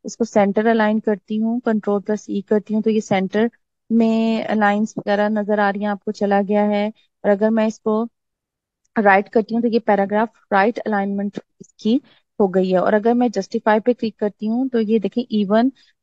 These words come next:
अ, हमें बड़ा balance तरीके से नजर आ रहा है। Justify का मतलब होता है कि बराबर तौर पर आपको तमाम लाइंस जो हैं वो नजर आएंगी, तो इसको हम justify करते हैं,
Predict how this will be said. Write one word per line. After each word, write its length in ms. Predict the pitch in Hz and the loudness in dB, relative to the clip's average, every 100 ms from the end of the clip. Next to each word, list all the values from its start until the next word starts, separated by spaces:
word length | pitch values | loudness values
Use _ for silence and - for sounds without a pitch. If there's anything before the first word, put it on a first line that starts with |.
| _ - | _ -2
अ, 60 | |
हमें 480 | 214 220 214 220 254 | 0 0 0 0 0
बड़ा 180 | 220 214 | 0 2
balance 520 | 202 185 202 240 - | 4 4 4 0 -4
तरीके 260 | 208 202 208 | -10 -6 -4
से 140 | 202 | -2
नजर 300 | 208 196 196 | 0 0 2
आ 140 | 190 180 | 2 2
रहा 100 | 185 | 2
है। 60 | |
Justify 460 | 220 214 - - 202 | 0 -2 -4 -2 -2
का 140 | - | -2
मतलब 320 | 214 202 202 196 | -4 -4 -4 -4
होता 160 | 196 | -4
है 60 | 214 | -4
कि 120 | 226 | -4
बराबर 580 | 196 190 175 170 196 233 _ _ _ _ | -2 0 0 2 0 0 _ _ _ _
तौर 180 | 214 202 | 2 2
पर 180 | 208 214 | 2 0
आपको 260 | 190 - | 0 -4
तमाम 340 | 202 202 196 208 | -6 -4 -2 -2
लाइंस 240 | 190 196 - | -2 -4 -6
जो 120 | 202 | -4
हैं 120 | 196 | -2
वो 120 | 190 | 0
नजर 320 | 190 185 185 | 0 0 0
आएंगी, 260 | 185 185 190 | 0 -2 -2
तो 100 | 214 | -2
इसको 220 | 190 - | -4 -4
हम 240 | 196 226 233 | -4 -2 0
justify 560 | 190 - 196 190 175 | -2 -4 -6 0 0
करते 340 | 175 175 - 175 | 0 -4 -6 -6
हैं, 260 | 175 170 | -6 -6